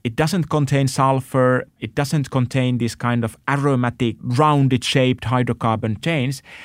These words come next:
and because of that, it burns cleaner, it produces less local emissions near the airports. And what is really important from climate point of view is that it produces less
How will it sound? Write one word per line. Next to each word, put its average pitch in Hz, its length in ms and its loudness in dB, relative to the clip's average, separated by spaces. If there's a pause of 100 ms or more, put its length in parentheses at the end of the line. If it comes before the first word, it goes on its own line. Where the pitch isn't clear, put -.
(140)
and 120 140 2
because 208 360 0
of 165 180 -4
that, 127 200 0
it 120 140 -4
burns 143 320 0
cleaner, 120 560 -2 (200)
it - 200 -8
produces 135 560 0
less 160 360 -2 (100)
local 131 600 0 (240)
emissions 139 640 0
near 123 220 0
the 117 160 -4
airports. 135 600 -4 (800)
And 143 260 2
what 233 120 0
is 240 200 0
really 185 200 0
important 165 460 0
from 139 180 0
climate 185 440 -2
point 120 320 0
of 110 80 -2
view 117 500 0 (140)
is 135 440 0
that 110 440 -2 (200)
it 131 120 -4
produces 131 580 -2
less 127 360 -2